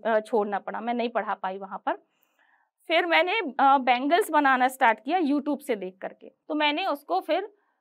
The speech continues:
अ, YouTube पर सर्च किया, Google पर सर्च किया कि ऑनलाइन सेलिंग कैसे करें। तब मुझे एक वीडियो टकराया, YouTube से कमाई कैसे करें। उस वीडियो ने शायद मेरी life बदल दी। मेरे मन में, मैंने बहुत videos देखे,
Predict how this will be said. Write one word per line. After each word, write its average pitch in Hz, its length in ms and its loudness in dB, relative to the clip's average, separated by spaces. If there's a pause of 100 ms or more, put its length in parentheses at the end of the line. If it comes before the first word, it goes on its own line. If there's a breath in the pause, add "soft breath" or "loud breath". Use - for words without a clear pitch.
(240)
अ, 262 320 6
YouTube 277 480 0
पर 440 140 4
सर्च 285 320 4
किया, 294 380 4
Google 269 360 2
पर 285 100 2
सर्च 277 260 0
किया 294 220 2
कि 311 120 -4
ऑनलाइन 269 360 0
सेलिंग 277 360 0
कैसे 254 320 0
करें। 240 220 -2
तब 349 200 4
मुझे 370 220 0
एक 359 320 -2
वीडियो 349 280 -2
टकराया, 302 560 2 (420)
YouTube 403 520 4
से 440 120 -2
कमाई 269 340 0
कैसे 214 300 -8
करें। 202 260 -16 (600)
उस 440 180 2
वीडियो 370 380 0
ने 392 100 -4
शायद 320 320 2
मेरी 277 260 0
life 247 400 0
बदल 208 240 0
दी। - 320 -14 (500)
मेरे 302 180 2
मन 381 180 2
में, 403 240 -2 (140)
मैंने 294 180 -2
बहुत 370 260 4
videos 392 320 0
देखे, 381 360 -4